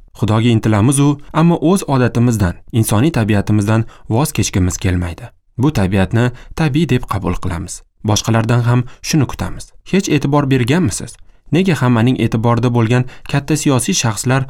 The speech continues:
yoki mashhur kishilar bunday darajaga erishishadi? Bularda nutq, tashqi go'zallik, tadbirkorlik, olg'irlik bor. Mana, shunday bolalarning atrofida do'stlari ham ko'p bo'ladi. Oddiy kiyingan, biron bir kamchiligi bor, unchalik ko'rimli bo'lmagan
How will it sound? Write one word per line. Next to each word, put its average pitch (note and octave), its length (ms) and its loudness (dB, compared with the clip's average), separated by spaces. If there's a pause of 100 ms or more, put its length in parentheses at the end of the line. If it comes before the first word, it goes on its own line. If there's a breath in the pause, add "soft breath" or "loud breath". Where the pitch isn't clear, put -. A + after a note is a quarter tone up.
(120 soft breath)
yoki E3+ 240 2
mashhur F#3+ 380 2
kishilar D#3+ 340 0 (240 loud breath)
bunday D#3+ 300 4
darajaga A#2+ 380 2
erishishadi? - 640 -4 (200)
Bularda A#2 380 4
nutq, A#2+ 300 2 (200)
tashqi D#3 300 -2
go'zallik, C#3 540 0 (280)
tadbirkorlik, D3 800 0 (320)
olg'irlik C#3+ 640 2
bor. F#2+ 240 -4 (360)
Mana, A#2+ 240 2 (320 soft breath)
shunday F3 360 2
bolalarning B2+ 680 2 (200 loud breath)
atrofida C#3+ 480 0
do'stlari C3 480 0
ham C#3 140 2
ko'p G2 220 -2
bo'ladi. E2+ 320 -6 (300)
Oddiy G#2 320 0
kiyingan, A2 460 2 (340 soft breath)
biron C3 300 2
bir B2+ 100 0
kamchiligi A#2+ 580 0
bor, F2 160 -2 (340 soft breath)
unchalik E3 420 2
ko'rimli D#3 400 4
bo'lmagan D3 540 2